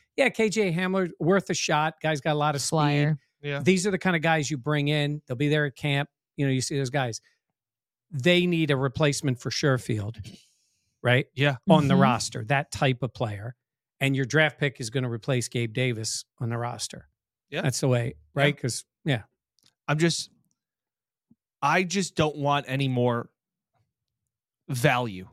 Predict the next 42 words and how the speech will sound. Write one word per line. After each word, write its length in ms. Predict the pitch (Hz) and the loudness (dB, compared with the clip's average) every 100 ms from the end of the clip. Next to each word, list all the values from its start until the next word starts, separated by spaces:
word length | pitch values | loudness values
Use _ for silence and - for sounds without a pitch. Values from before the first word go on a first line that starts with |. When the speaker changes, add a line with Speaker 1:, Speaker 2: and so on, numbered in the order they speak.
| - | 0
Speaker 3:
Like, 160 | 147 156 | 0 2
again, 260 | 165 147 | 0 0
we 80 | 139 | 0
talked 180 | 175 160 | 0 0
about, 100 | 139 | -2
like, 120 | 120 | -2
I 100 | 143 | -2
like 220 | 160 165 | 0 0
Khalil 220 | - 160 139 | 2 2 2
Shakir. 460 | 127 143 104 - _ - | 0 -2 -4 -8 _ -12
Like, 160 | 110 113 | -8 -6
I, 60 | |
like, 200 | 110 123 - _ _ 135 _ _ _ _ _ _ _ _ _ - | -2 -4 -4 _ _ -20 _ _ _ _ _ _ _ _ _ -4
he's 100 | 147 | -2
still 160 | - 202 | 4 2
a 20 | |
fifth 240 | - 175 160 | 4 -2 0
round 160 | 151 | 0
wide 180 | 135 123 | 0 -2
receiver. 360 | 117 127 - - | -6 -10 -12 -4
Like, 160 | 151 175 | -2 0
like, 240 | 165 - - | -2 -2 0
is, 160 | 180 | 0
will 160 | 165 175 | 4 2
there 120 | 185 | 2
be 140 | 170 147 | 0 -2
a, 60 | - - | -4 -6
a 100 | 131 | -4
spot 320 | - 202 202 | 2 2 4
for 100 | 196 | 0
him 140 | 196 | 0
on 80 | 160 | -2
this 120 | 131 | -6
team 300 | - 208 196 | -6 -2 0
and 160 | 160 139 | 0 -4
in 80 | 139 | -8
the 100 | 123 | -4
system? 400 | - 170 175 147 | 0 0 0 -2
Yes, 240 | 165 147 151 | 0 0 0
absolutely. 320 | 131 139 120 | -2 -2 -4
But, 100 | 123 | -4
like, 200 | 120 113 | -6 -6